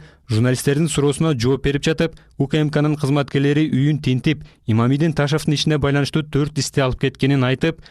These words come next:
мунун баарын кесиптик ишмердиги менен байланыштырган. Мацаковду Биринчи май райондук соту отузунчу декабрга чейин камакка алган. Ага Кылмыш жаза кодексинин алдамчылык жана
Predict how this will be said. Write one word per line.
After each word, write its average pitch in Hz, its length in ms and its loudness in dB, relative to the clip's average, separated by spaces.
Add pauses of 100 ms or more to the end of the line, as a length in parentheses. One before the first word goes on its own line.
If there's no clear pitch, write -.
(120)
мунун 139 300 2
баарын 143 280 2
кесиптик 143 480 -2
ишмердиги 131 360 0
менен 127 280 2
байланыштырган. 120 720 0 (500)
Мацаковду 156 580 0
Биринчи 143 360 0
май 151 120 2
райондук 147 300 0
соту 147 440 0
отузунчу 135 380 -2
декабрга 139 480 0
чейин 131 220 0
камакка 123 400 -2
алган. 123 320 0 (240)
Ага 113 240 0
Кылмыш 147 320 0
жаза 143 240 0
кодексинин 143 580 0
алдамчылык 139 640 0
жана 139 320 0